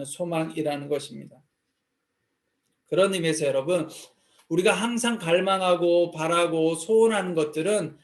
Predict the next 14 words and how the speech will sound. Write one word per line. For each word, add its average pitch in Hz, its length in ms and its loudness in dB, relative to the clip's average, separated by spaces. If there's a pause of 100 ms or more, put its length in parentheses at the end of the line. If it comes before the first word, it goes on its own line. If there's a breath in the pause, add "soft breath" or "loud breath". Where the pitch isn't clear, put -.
(160 soft breath)
하나님 254 500 2
보실 185 400 -2
때 151 260 4
합당하고 202 920 -2
의로운 226 540 2
것이어야 143 360 -4
돼요. - 160 -14 (640 loud breath)
그러면 226 640 6 (180)
그것이 190 840 8 (220)
하나님 247 460 0
주시는 170 340 -6
소망이에요. 170 580 -8 (640)
여러분, 190 200 4
하나님께서 220 1160 4